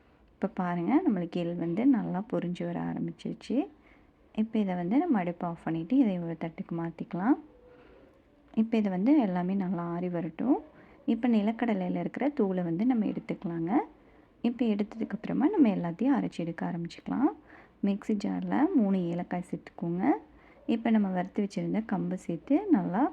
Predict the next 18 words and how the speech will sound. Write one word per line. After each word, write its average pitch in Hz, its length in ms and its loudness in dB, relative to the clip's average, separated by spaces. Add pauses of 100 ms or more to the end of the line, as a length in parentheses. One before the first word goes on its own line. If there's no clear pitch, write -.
(200)
பொடி 185 260 0
பண்ணி 175 280 -2
எடுத்துக்கலாம். 180 580 0 (1800)
கம்பு 220 300 6
வந்து 208 260 4
எந்த 180 200 0
அளவுக்கு 190 280 -2
உங்களுக்கு 170 360 -4
நல்லா 170 240 -2
அரைச்சி - 240 -8
எடுக்க - 200 -16
முடியுமோ 180 260 2 (120)
அந்த 185 180 2
அளவுக்கு 180 380 -2
நல்லா 185 180 0 (100)
பொடியா 170 280 -2
அரைச்சி 165 260 -8
எடுத்துக்கோங்க. 170 500 -6